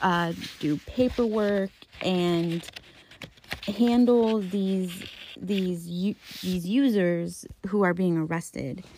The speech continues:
It, they will now be cited and then sent to a panel, just as in Portugal, to be reviewed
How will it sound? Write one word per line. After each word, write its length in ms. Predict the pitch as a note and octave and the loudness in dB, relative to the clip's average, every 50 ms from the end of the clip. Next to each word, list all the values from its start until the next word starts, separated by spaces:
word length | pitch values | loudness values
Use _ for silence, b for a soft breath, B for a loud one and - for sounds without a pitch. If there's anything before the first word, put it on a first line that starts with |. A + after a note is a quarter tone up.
| B B B B B B B B _ - - | B B B B B B B B _ -8 -4
It, 220 | - D3+ E3 - - - - | 0 0 0 0 -2 -8 -6
they 280 | - E3+ G3 F#3+ F#3+ F#3+ | 2 4 6 6 6 6
will 180 | G3 G3 F#3+ | 6 4 4
now 320 | F#3 F3+ E3+ F3 F3 F3+ F3 | 4 4 4 2 2 0 -2
be 220 | F3+ E3 E3+ F3 | -4 -6 -6 -6
cited 760 | - - - E3+ E3 E3 F#3+ - - G#3 G#3 G#3 A3 G#3+ - - - - - - - - - | -8 -6 -4 -2 0 0 -2 -2 -2 0 0 0 -2 -2 -6 -10 -12 -16 -20 -20 -18 -8 -4
and 200 | - F#3 F3+ F#3 | 0 2 2 2
then 480 | F3+ F3 F3 E3+ E3+ F3 F3 E3 - - _ _ | 2 2 2 2 2 0 0 -2 -4 -8 _ _
sent 400 | - - - G3 F3+ E3+ - - | -18 -8 -4 -2 -2 -2 -4 -4
to 180 | - F#3+ F3+ E3+ | -4 -2 -2 -2
a 40 | D#3 | -4
panel, 720 | - - - B3+ B3 A3+ A3 G#3 F#3+ F#3+ F#3+ F#3 F#3+ F#3+ F#3+ - - _ | -6 -6 -4 -2 0 0 0 0 0 0 -2 -2 -4 -4 -6 -10 -12 _
just 240 | - F3 F3+ - | -6 -6 -4 -4
as 220 | - F3 F3 E3+ F3 | -4 -4 -4 -4 -4
in 240 | F3 E3+ F3 F3 F3 | -2 -2 -2 -4 -4
Portugal, 800 | - - B3 B3 - - G3+ - - F3+ F3 E3+ F3 F3+ F3+ - _ | -4 -2 -2 -2 -2 -2 -4 0 0 2 2 2 0 -2 -6 -10 _
to 100 | - - | -8 -6
be 200 | F3 F3+ F#3 F3 | -4 -2 -2 -2
reviewed 760 | E3+ F3 F3 E3+ E3 E3 F3 F#3 F3+ F3 E3+ E3+ F3+ F3+ | -2 -2 -4 -6 -6 -4 -2 0 0 0 0 -2 -4 -8